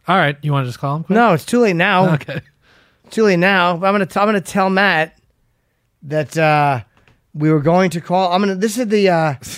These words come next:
Speaker 2: this is the voice text. Hold on.
Speaker 1: All right.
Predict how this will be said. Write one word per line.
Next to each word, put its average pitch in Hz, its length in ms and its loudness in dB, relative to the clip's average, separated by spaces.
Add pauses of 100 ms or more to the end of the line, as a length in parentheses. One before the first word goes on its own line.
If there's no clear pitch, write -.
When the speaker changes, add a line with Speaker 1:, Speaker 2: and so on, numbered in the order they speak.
(460)
Speaker 2:
this 180 160 -2
is 196 60 -6
the 196 80 0
voice 185 240 2
text. - 400 -4 (800)
Hold 135 180 -6
on. 98 120 -12 (240)
Speaker 1:
All 131 60 -20
right. 117 200 -20